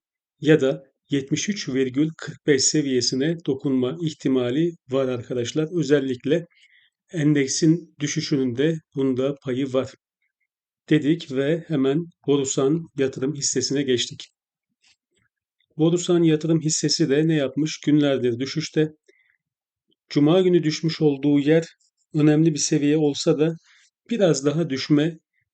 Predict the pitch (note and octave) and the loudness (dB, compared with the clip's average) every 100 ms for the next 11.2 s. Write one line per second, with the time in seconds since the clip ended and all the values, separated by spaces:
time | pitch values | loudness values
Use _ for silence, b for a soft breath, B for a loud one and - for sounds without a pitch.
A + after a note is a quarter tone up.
0 | - D3 - C3+ C3+ C3+ C3 C3+ D3+ - | -6 -6 -4 0 2 2 0 0 -2 -4
1 | C#3 C#3+ C#3+ C#3+ C#3+ B2+ C#3 D#3 - F3+ | -2 0 0 -2 -6 -4 -2 -2 -4 -4
2 | D#3 C#3 B2+ - - _ _ _ _ _ | -2 0 -4 -10 -14 _ _ _ _ _
3 | - - D#3 D3 C3+ C3 C3 C3+ D#3 D#3+ | -4 2 4 4 2 0 0 0 -2 0
4 | - C3+ B2+ E3+ C#3+ C3+ C#3 C3+ C3 D3+ | 2 2 2 2 0 -2 -2 0 0 0
5 | E3+ C3+ C3 C3 C3+ D#3 - _ _ _ | 2 2 0 0 -2 -2 -6 _ _ _
6 | _ _ _ E3 E3 D3 C3+ E3+ E3+ C#3 | _ _ _ 0 2 0 0 -4 -2 -2
7 | D#3 - C#3 B2+ B2 A#2+ A#2+ - F3 E3 | -2 -2 0 0 -2 -4 -10 -2 2 2
8 | G3 F3+ E3 E3+ D#3+ D3+ D3 C3+ D#3 D3+ | 0 0 2 2 0 -2 -2 -2 -2 -2
9 | D3+ - D3 D3+ D3+ D3+ C3+ C#3 C#3 C3+ | -4 0 2 2 2 0 2 2 0 0
10 | B2+ C3+ D3 D3+ B2+ B2 B2+ D#3 D#3+ C3 | 0 0 0 -2 -2 -2 -4 -4 -4 -4
11 | C#3+ | -6